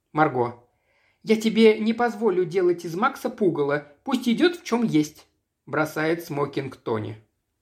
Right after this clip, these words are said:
Макс. «Мой чемодан должны доставить завтра. Будем надеяться, что успеют».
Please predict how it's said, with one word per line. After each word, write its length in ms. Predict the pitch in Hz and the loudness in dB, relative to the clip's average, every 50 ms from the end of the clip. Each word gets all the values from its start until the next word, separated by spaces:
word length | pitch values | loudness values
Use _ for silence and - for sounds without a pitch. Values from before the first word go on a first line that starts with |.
| _ _ _ _ _ _ | _ _ _ _ _ _
Макс. 460 | - 143 135 131 - - - - - _ _ _ _ _ _ _ _ _ _ _ _ | -4 -2 -2 -2 -2 -6 -12 -18 -20 _ _ _ _ _ _ _ _ _ _ _ _
«Мой 220 | 160 190 214 208 | 4 4 4 4
чемодан 680 | 208 - 214 208 226 220 262 302 285 208 165 147 139 135 | 4 2 2 2 2 2 2 2 2 2 0 0 -2 0
должны 380 | 143 170 180 180 180 214 226 | 2 2 2 2 0 -2 0
доставить 540 | 233 220 226 220 - - 220 220 214 220 180 | 0 0 0 -2 -2 -2 -2 0 0 -2 -4
завтра. 680 | 165 165 208 180 135 - - - 143 135 127 113 113 - _ _ | -4 -2 0 0 -2 -2 -4 -6 -4 -4 -4 -4 -6 -10 _ _
Будем 300 | 156 175 175 160 190 180 | -4 -2 0 2 2 2
надеяться, 540 | 180 180 170 143 143 156 180 226 220 - 214 | 2 2 2 2 2 2 2 2 -2 -4 -6
что 220 | - - - 151 | -8 -6 -6 -6
успеют». 680 | 135 127 - - - - 123 135 170 208 180 - - | -6 -6 -8 -12 -10 -6 -4 -4 -4 -4 -6 -8 -12